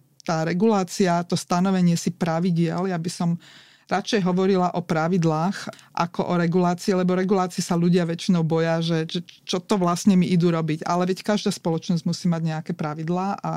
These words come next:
a, a ide vlastne o dobré nastavenie tých pravidiel, aby sme vedeli fungovať v režime autority pravidiel,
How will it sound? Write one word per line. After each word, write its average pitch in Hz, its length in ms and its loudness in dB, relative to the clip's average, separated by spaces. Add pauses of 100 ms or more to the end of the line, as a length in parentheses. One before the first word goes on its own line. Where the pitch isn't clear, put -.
(160)
a, 170 80 -6 (320)
a 165 120 -4 (120)
ide 175 160 2
vlastne 165 400 -2
o 165 80 -4
dobré 165 320 -2
nastavenie 160 640 -4 (260)
tých - 220 -6
pravidiel, 190 640 -2 (560)
aby 165 260 0
sme 175 240 2 (140)
vedeli 180 480 2
fungovať 170 800 -2 (560)
v 170 80 4
režime 175 720 2 (240)
autority 180 560 0
pravidiel, 165 800 -2